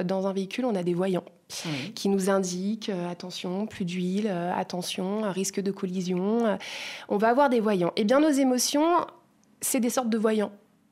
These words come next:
Speaker 1: pour notre corps.
Speaker 2: D'accord.
Speaker 1: Euh, et à travers une émotion, il y a un message et souvent, euh, via ce message, on rentre en contact avec un besoin,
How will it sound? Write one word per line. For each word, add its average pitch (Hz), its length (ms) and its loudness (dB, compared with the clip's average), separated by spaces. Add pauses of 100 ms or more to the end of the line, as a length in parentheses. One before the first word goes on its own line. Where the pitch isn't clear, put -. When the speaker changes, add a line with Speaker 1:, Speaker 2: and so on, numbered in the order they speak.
(120)
Speaker 1:
pour 220 120 -2
notre 190 160 -2
corps. - 360 -4 (380)
Speaker 2:
D'accord. 190 1000 4
Speaker 1:
Euh, - 40 -12 (340)
et 226 280 4
à 226 80 6
travers 262 320 4
une 247 120 6
émotion, 214 440 4
il 247 300 4
y 214 100 4
a 233 200 6
un 214 100 4
message 202 600 2 (600)
et 202 80 2
souvent, 233 580 2 (220)
euh, 190 400 2
via 202 260 2
ce 220 140 2
message, 226 640 2
on 202 120 2
rentre 233 280 0
en 214 60 0
contact 220 540 0
avec 196 280 0
un 196 220 -2
besoin, 202 580 0